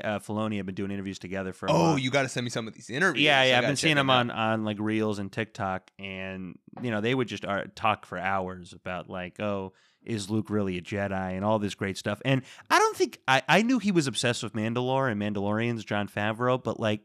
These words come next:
Speaker 1: he's become, like, uh, like, another disciple of Lucas in a way. Because
Speaker 2: Yeah.
Speaker 1: he's, like, learned with,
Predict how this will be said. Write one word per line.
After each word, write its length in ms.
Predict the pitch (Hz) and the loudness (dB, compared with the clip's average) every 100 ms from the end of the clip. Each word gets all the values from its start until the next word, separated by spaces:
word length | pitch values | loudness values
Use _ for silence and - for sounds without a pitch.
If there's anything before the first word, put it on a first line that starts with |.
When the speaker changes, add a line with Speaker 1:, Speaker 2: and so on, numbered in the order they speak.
| _ | _
Speaker 1:
he's 240 | - 240 | -6 -4
become, 500 | - - 127 156 143 | -4 -4 2 2 2
like, 260 | 92 101 - - 107 - | -2 -6 -8 -12 -12 -2
uh, 140 | 110 101 | 0 0
like, 180 | 101 107 | -2 0
another 280 | 107 113 | 0 0
disciple 760 | 101 101 - 107 101 - 98 92 | -2 -4 -2 0 -2 -4 -6 -6
of 140 | 98 | -6
Lucas 420 | 101 107 - 95 | -6 -4 -6 -10
in 80 | 92 | -10
a 60 | 92 | -10
way. 140 | 92 | -6
Because 220 | 214 339 359 | 2 2 4
Speaker 2:
Yeah. 300 | 127 - 127 - | 2 -2 -8 -14
Speaker 1:
he's, 280 | - 127 120 | -6 -2 2
like, 180 | 123 110 | 2 2
learned 440 | 117 123 120 117 | 2 2 4 2
with, 380 | 107 113 - - | 2 0 0 -8